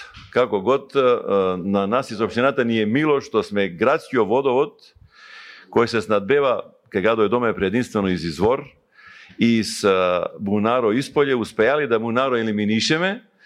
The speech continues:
и да се с водата од Рода предеме скоро сто посто, деветдесет и пет посто, евентуално многу големи жеѓи се Бунаро пушта за одредени подручја, да из Рода вода надокнадиме а, што преди е требало недостаток на водата,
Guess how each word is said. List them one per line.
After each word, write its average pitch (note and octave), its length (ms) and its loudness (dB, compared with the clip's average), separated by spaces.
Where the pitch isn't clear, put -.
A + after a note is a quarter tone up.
и A2+ 80 2
да G#2 120 2
се G2+ 120 -4
с F#2+ 80 -10
водата A#2 380 0
од F2+ 240 0
Рода C3 360 2
предеме A#2+ 360 -2
скоро D#3+ 480 0
сто - 280 -2
посто, F#2 320 -4
деветдесет F#2 460 -2
и - 20 -16
пет A2 180 0
посто, A2+ 240 -2
евентуално C3 720 -2
многу C#3 320 0
големи A#2 280 0
жеѓи G#2 260 -2
се G#2 140 -2
Бунаро F#2+ 400 -2
пушта F#2+ 300 -4
за E2+ 120 -2
одредени D#2+ 600 -4
подручја, A#2+ 640 0
да A#2 200 2
из F2+ 180 -6
Рода G#2 300 0
вода G#2 280 0
надокнадиме F2+ 760 -4
а, - 320 -4
што - 300 -4
преди F#2 380 0
е F2 120 -4
требало F2+ 420 -2
недостаток F2 540 -6
на E2+ 120 -4
водата, A#2+ 480 0